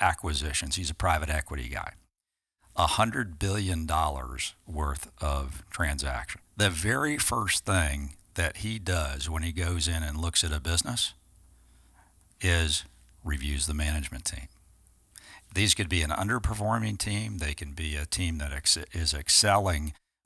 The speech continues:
His philosophy is to keep the team in place because of the relationships that they have with the customers, the relationships that they have with their employees,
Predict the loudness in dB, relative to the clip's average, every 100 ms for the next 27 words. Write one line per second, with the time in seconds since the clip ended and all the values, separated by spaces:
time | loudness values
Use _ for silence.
0 | _ -12 0 2 2 2 2 6 8 8
1 | 6 0 -2 -2 -4 -2 0 0 -2 -2
2 | -4 -4 -4 -2 -2 -4 -6 -4 -2 -2
3 | 0 -4 -4 -16 -20 -20 -20 -20 -20 -20
4 | _ -2 0 0 0 -2 -4 -6 -2 0
5 | 0 0 0 -2 -2 -4 -4 -2 0 0
6 | -2 -6 -8 -8 -8 0 2 4 2 -2
7 | -4 -4 -6 -6 -4 -4 -2 -4 -4 -4
8 | -4 -4 -4 -6 -4 -4 -6 -8 -6 -8
9 | -6 -4 0 0 0 0 -2